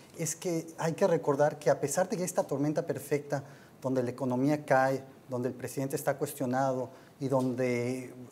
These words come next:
hay un caso que pone realmente en duda la legitimidad propia del sistema, incluyendo los, eh, los casos de corrupción,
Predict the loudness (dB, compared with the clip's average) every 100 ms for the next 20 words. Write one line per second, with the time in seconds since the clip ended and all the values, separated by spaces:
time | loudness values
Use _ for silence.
0 | -6 0 2 4 2 0 -2 -4 -6 -2
1 | 2 2 2 0 -4 -2 2 4 2 0
2 | 2 2 2 0 -2 0 2 2 0 -4
3 | -8 -4 0 0 0 0 0 2 0 0
4 | -10 -16 -8 -6 -6 -6 0 2 2 0
5 | -2 0 2 2 2 0 -2 -6 -8 -2
6 | -2 -2 -4 -4 -6 -6 -8 -8 -10 -6
7 | -4 -4